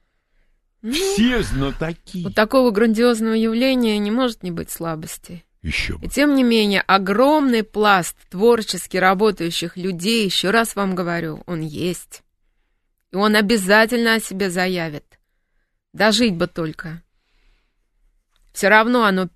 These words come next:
Speaker 1: пишется, все равно оно снимается, все равно это все сочиняется. И стихи пишут хорошие.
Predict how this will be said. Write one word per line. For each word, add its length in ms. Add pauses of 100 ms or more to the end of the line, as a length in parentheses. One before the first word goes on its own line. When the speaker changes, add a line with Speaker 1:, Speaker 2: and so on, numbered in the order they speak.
Speaker 1:
пишется, 540
все 180
равно 260
оно 180
снимается, 840
все 180
равно 300
это 220
все 260
сочиняется. 920
И 60
стихи 600
пишут 340
хорошие. 720